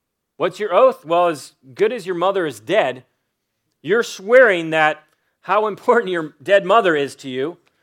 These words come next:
that you will do this very thing. Or, "I swear on all that is good and holy that I will do this very thing." The rabbis in Jesus' day had created such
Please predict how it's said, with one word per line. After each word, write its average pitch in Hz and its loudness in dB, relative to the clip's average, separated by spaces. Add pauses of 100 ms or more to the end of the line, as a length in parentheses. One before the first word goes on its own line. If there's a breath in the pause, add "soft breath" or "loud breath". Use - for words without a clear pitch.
(140)
that 160 -6
you 208 -8
will 226 4
do 196 0
this 160 -6
very 175 -2
thing. 147 -6 (840)
Or, 196 6
"I 180 2
swear 240 4
on 180 0
all 226 0
that 226 0
is 143 -6
good 226 2
and 262 0
holy 185 6 (640)
that 156 2
I 170 4
will 165 0
do 165 -2
this 139 -8
very 143 -6
thing." 120 -14 (1160)
The 135 -14
rabbis 208 -2
in 170 -8
Jesus' 175 -12
day 147 -6
had 143 -14
created 160 -10
such 214 -8